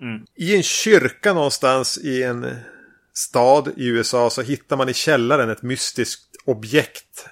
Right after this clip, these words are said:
Speaker 2: Det lyser och bubblar lite. Det verkar vara uråldrigt och innehålla någon slags kraft.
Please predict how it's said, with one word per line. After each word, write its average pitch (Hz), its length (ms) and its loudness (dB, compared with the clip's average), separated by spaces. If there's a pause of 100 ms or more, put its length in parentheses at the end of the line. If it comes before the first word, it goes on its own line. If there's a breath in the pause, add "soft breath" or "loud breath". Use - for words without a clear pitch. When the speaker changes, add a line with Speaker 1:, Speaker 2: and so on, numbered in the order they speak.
(140)
Speaker 2:
Det 123 80 -8
lyser 127 520 -4
och 107 80 -2
bubblar 113 460 2
lite. 104 520 -8
Det 107 100 -8
verkar 113 280 -4
vara 110 180 -2
uråldrigt 113 800 0
och - 280 -4
innehålla 110 640 -2
någon 110 220 -8
slags - 360 -8
kraft. - 600 -2